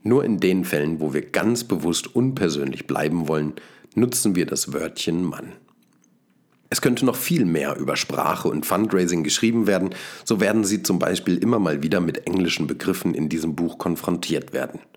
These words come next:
Diese erläutere ich dann im jeweiligen Kontext und stelle sie Ihnen auch deshalb vor, um Sie mit einigen Fachbegriffen vertraut zu machen. Übrigens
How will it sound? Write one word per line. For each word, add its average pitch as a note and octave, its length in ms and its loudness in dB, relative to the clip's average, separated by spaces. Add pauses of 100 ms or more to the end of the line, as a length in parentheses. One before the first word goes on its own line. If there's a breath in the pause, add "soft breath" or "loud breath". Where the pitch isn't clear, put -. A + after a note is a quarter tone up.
(880 soft breath)
Diese C3+ 300 2
erläutere E2 560 2
ich - 200 -2
dann E2+ 240 2
im D2 220 -2
jeweiligen C#2+ 480 -2
Kontext - 560 -2 (300 loud breath)
und C3+ 180 2
stelle F#2+ 320 2
sie E2 120 0
Ihnen E2 300 0
auch - 140 -6
deshalb - 420 0
vor, E2 380 -2 (240 loud breath)
um C3 160 4
Sie G#2+ 120 2
mit - 200 0
einigen D#2 400 -2
Fachbegriffen - 680 -4
vertraut - 440 -4
zu - 120 -4
machen. - 280 -12 (1300 soft breath)
Übrigens A#2 560 2